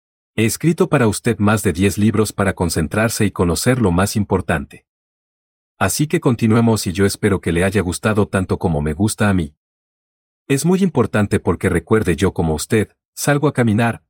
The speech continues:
a mi edad tengo que hacerlo de forma diaria y si no estoy escuchando algo que me interese o solo estoy escuchando música,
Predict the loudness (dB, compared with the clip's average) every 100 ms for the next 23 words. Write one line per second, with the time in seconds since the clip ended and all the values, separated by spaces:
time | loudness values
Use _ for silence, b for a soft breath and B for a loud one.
0 | -4 0 2 2 0 -2 0 2 0 0
1 | -2 0 2 2 0 0 2 2 2 0
2 | 2 2 0 0 0 0 2 2 0 -2
3 | -4 0 2 2 0 0 -2 -2 -2 -2
4 | 0 0 2 0 0 0 2 0 0 0
5 | 0 -4 -2 0 0 2 0 0 -6 -8